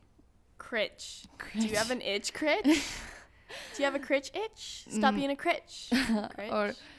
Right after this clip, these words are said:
Speaker 2: or, or you name your child. Okay, so, okay, so whiteboard. What about
Speaker 1: Uh-huh.
Speaker 2: Wilhord?
Speaker 1: Wilhord.
Speaker 2: <laughs>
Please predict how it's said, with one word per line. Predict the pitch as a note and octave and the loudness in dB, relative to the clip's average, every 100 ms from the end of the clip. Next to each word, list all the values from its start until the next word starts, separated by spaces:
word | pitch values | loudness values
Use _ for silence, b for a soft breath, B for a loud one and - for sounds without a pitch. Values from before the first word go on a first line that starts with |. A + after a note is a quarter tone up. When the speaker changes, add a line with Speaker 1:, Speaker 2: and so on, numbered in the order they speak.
| B B | B B
Speaker 2:
or, | G#3 G#3 G3 F#3 - | 4 6 6 4 2
or | F#3 F3+ F3+ - | 2 4 4 0
you | F#3 F#3+ | -4 -2
name | F3+ F3 | 0 -2
your | |
child. | E3+ F3+ E3+ E3 | -2 -2 -2 -2
Okay, | F#3+ F#3 | -4 -4
so, | - F3 F3 - F#3+ | -4 -4 -4 -6 -10
okay, | F3+ | -8
so | F3 F3+ E3+ | -6 -6 -6
whiteboard. | E3+ E3+ E3 - - G3+ G3+ G#3 A3+ A#3 B B - | -8 -4 -4 -4 -8 -4 -2 -2 -2 -6 B B -14
What | - F#3+ | -6 0
about | G3+ F#3+ - | 2 2 -2
Speaker 1:
Uh-huh. | G3 G3 F3 F#3+ - - - _ _ - - - - _ _ _ - _ _ _ - _ F#3+ - | -10 -10 -10 -12 -16 -20 -20 _ _ -20 -20 -20 -20 _ _ _ -20 _ _ _ -20 _ -20 -14
Speaker 2:
Wilhord? | F3+ G3+ C4 A#3 F#3 D#3+ D3 - - _ F#3 | 2 6 6 4 -2 -4 -4 -12 -20 _ -12
Speaker 1:
Wilhord. | F#3 G#3+ C#4 G4+ F4 B3+ G3+ F3+ E3 F3+ G#3 - - | 0 4 4 4 2 0 0 -2 -4 -10 -14 -12 -6
Speaker 2:
<laughs> | C4 B3 - | -4 -2 -2